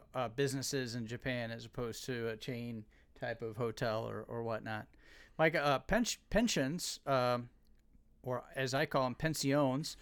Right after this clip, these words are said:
on the other hand, have a lot of things in common with the Minshuki,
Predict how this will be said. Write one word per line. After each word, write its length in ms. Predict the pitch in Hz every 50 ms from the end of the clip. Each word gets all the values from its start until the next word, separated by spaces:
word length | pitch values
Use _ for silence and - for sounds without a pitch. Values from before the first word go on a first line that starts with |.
| - - - - - -
on 100 | 147 143
the 80 | 143 139
other 220 | 139 143 139 127
hand, 340 | 123 135 123 120 135 147 - - - _
have 140 | - 151 143
a 40 | 147
lot 260 | 143 143 151 160 165
of 80 | 165 -
things 280 | - 156 156 147 131
in 140 | 135 139 135
common 520 | - 160 160 156 151 139 127 127 131 135 - -
with 300 | 123 123 120 117 - -
the 100 | 123 117
Minshuki, 640 | 117 117 117 - - 220 214 - 139 123 127 123